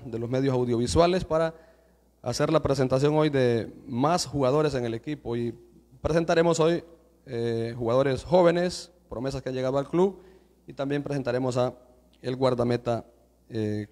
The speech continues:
cubano, Luis Nelson Johnston Barrientos, un poco más adelante en esta serie de presentación que haremos en este momento. En la mesa de la sala de prensa de Real Sociedad se encuentra Luis,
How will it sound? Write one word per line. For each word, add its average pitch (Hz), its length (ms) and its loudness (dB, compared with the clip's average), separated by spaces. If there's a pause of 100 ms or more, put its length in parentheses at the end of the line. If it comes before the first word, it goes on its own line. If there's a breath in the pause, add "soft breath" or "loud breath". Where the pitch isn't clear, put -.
cubano, 127 440 2
Luis 127 240 -4
Nelson 127 420 -2
Johnston 123 380 -4
Barrientos, 135 500 -2
un 123 80 -6
poco 123 160 -8
más 123 140 -2
adelante 123 480 -2 (500 soft breath)
en 120 140 -2
esta 117 640 0
serie 175 520 6
de 156 200 4
presentación 135 600 -2
que 127 80 -2
haremos 123 260 0
en 120 80 -2
este 120 180 -4
momento. 107 380 -8 (1400 soft breath)
En 127 200 4
la 117 380 6
mesa 147 300 2
de 139 100 2
la 127 180 4
sala 143 220 4
de 139 80 4
prensa 147 380 4
de 131 180 4
Real 143 240 2
Sociedad 143 340 2
se 160 80 4
encuentra 147 380 2
Luis, 156 640 0